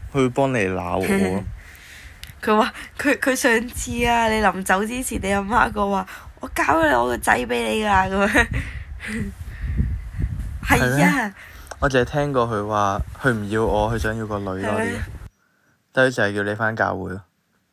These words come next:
Speaker 1: 佢每日都叫你返教會。
Speaker 2: 嗯。
Speaker 1: <laughs>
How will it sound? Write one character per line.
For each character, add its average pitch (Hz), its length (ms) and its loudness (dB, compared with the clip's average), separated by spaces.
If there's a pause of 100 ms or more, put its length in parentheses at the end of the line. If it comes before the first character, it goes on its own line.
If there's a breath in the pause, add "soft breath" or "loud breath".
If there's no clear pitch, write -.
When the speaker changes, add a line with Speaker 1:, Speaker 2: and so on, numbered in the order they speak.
(500)
Speaker 1:
佢 120 100 -4
每 107 140 -4
日 107 80 -4
都 113 100 0
叫 110 140 -4
你 104 60 -4
返 104 220 -2
教 101 140 -4
會。 101 180 -10 (400)
Speaker 2:
嗯。 143 720 2 (100)
Speaker 1:
<laughs> - 0 -